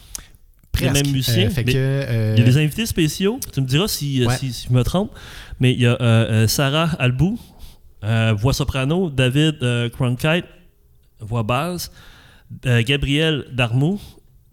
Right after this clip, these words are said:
Speaker 2: ténor, Elisabeth Lima, alto, euh, sur Bien dans ma peau, et René Lucier sur La Belle Grosse Chaîne. Donc, il y a six titres là-dessus.
Speaker 1: Ouais,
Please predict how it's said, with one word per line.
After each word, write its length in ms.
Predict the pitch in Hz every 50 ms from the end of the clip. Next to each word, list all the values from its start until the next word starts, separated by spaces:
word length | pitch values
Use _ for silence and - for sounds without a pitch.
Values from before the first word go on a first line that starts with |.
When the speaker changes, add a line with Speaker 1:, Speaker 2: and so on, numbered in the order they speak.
| _ -
Speaker 2:
ténor, 640 | 139 123 117 123 127 139 160 175 170 165 151 - _ - - - - - -
Elisabeth 560 | 120 127 131 123 120 135 123 147 165 - -
Lima, 400 | 127 123 123 123 123 127 160 165 - - - _ _ -
alto, 500 | 113 117 117 117 110 - - 165 180 180 - - - - - - - - _ _ -
euh, 180 | 113 110 110 104
sur 200 | - - 120 110
Bien 160 | 107 127 139
dans 100 | 143 139
ma 160 | 127 120 117
peau, 200 | - 156 160 -
et 100 | - 180
René 200 | 180 175 156 147
Lucier 420 | 135 123 113 - - 127 131 - - - - - _ _ -
sur 520 | - - - - 139 139 139 139 139 139
La 140 | 123 117 113
Belle 240 | 104 110 139 143 135
Grosse 200 | 117 117 107 -
Chaîne. 220 | - 107 92 - - - - - -
Donc, 220 | - 139 139 - -
il 60 | 127
y 60 | 131
a 100 | 139 135
six 320 | 131 - - 208 - - -
titres 260 | - - 202 - -
là-dessus. 360 | 131 117 - - 160 196 294 - - - - - - - - -
Speaker 1:
Ouais, 160 | - 135 151